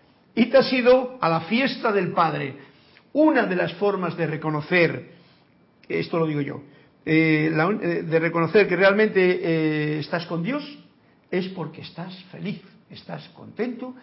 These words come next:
estás lleno de entusiasmo y estás jubiloso.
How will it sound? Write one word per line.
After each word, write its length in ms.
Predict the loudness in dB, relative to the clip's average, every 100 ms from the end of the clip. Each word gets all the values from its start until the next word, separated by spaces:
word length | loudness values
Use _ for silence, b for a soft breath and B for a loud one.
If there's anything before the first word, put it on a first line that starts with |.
| B
estás 380 | -12 -8 -8 -8
lleno 260 | -2 -2 -2
de 80 |
entusiasmo 680 | -6 -8 -4 -2 -2 -6 -8 B B -12
y 100 | -12
estás 340 | -6 -4 -4 -8 -20 -20 _ _ _ _ _ _ _ _ _ _
jubiloso. 560 | -8 -6 -6 -8 -14